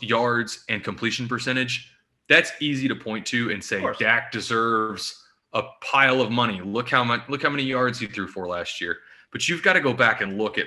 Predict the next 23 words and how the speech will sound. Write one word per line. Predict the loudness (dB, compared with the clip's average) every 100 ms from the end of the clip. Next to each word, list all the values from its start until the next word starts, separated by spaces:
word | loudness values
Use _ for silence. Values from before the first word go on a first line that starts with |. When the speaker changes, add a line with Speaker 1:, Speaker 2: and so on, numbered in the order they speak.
| -6 -20
Speaker 1:
when | -12 -4 0 2 2
did | 0
it | -2
happen? | -2 2 2 2 -4 -8 -12 -12
Was | -4 -2 -2
it | -4
in | -6 -6
crunch | -8 -8 -8 -6
time? | -4 -2 -4 -8
Speaker 2:
Yep. | -16 _ _ _ _ -2
Speaker 1:
And | 2 4 4 2 -2 -6 _ _ _ _ _ _ _ -20 -20 _ _ _ _ _ _ -8
that's | 2 2 4 0
what | -2
makes | -4 -4 -8
it |
hard | -2 0 2
right | 2
now. | 0 -4 -8 -8
The, | -6 -6 2
but | 6 6 4 -2 -2
I |
will | -2 0
say, | 0 0